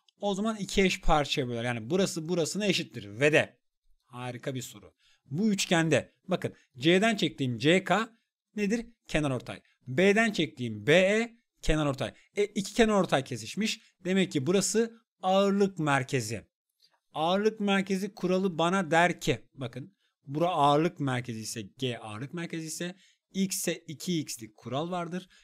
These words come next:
Yani burası üç ise burası altı olmak zorunda. Ağırlık merkezi olduğunu nereden anladım? İki kenarortay burada kesiştiyse üçüncü de burada kesişir. E, üçünün kesişimi bana ağırlık noktasını verir.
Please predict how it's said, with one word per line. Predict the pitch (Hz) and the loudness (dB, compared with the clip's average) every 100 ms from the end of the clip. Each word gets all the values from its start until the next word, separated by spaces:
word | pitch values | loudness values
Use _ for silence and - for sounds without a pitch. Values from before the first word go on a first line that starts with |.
| _ | _
Yani | 160 175 160 | -2 0 0
burası | 160 165 - | 0 -2 -4
üç | 165 180 - | -6 -6 -6
ise | - 139 - _ _ | -8 -10 -14 _ _
burası | 143 160 151 - - | -4 -2 -2 -4 -8
altı | 151 156 151 - | -2 0 -2 -6
olmak | 131 147 160 | -6 -6 -6
zorunda. | 143 131 123 - _ - | -4 -4 -4 -8 _ -2
Ağırlık | 180 202 214 | 2 2 2
merkezi | 190 160 139 123 | 0 -2 -4 -8
olduğunu | 113 107 | -10 -10
nereden | 113 160 | -8 -6
anladım? | 196 190 196 _ _ _ _ | -4 -6 -8 _ _ _ _
İki | - 196 220 | -8 -6 -2
kenarortay | 208 185 160 151 139 | 2 2 2 0 -2
burada | 151 156 | 0 -2
kesiştiyse | 135 98 95 104 98 214 220 _ _ | -4 -12 -12 -12 -4 -4 -4 _ _
üçüncü | 185 160 208 190 139 | -6 -2 2 2 0
de | 113 | -4
burada | 104 127 185 | -6 -8 -6
kesişir. | 202 190 185 202 190 _ - | -6 -6 -6 -6 -8 _ -12
E, | 185 | -8
üçünün | 247 214 160 139 | -4 -2 -2 -4
kesişimi | - 156 - 123 | -6 -8 -6 -8
bana | 117 | -8
ağırlık | 113 113 113 143 | -10 -8 -4 -4
noktasını | 170 131 113 107 | -6 -8 -10 -8
verir. | 131 180 196 | -4 -4 -4